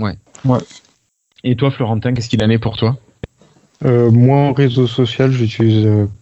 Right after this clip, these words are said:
Speaker 3: principalement Twitter. Je regardais tout à l'heure quand t'as demandé à Christophe, euh, son temps d'utilisation.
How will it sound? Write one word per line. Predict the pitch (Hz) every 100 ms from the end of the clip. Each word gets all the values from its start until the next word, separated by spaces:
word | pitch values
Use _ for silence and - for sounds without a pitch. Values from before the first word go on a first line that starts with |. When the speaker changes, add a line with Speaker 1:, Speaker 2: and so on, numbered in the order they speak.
| _
Speaker 3:
principalement | - 117 131 120 120 120 120 120 117 107 -
Twitter. | - 117 113 123 147 - - - - _ -
Je | 120
regardais | 110 117 123 135
tout | 120
à | 117
l'heure | 120 117
quand | - 110 101 98 95 92 - _ _ _ -
t'as | 117
demandé | 113 113 117 117
à | 110 110
Christophe, | 104 113 110 120 113 -
euh, | 104 98 95 - _ _ -
son | - 117
temps | 120 123
d'utilisation. | 117 117 123 117 117 117 113 131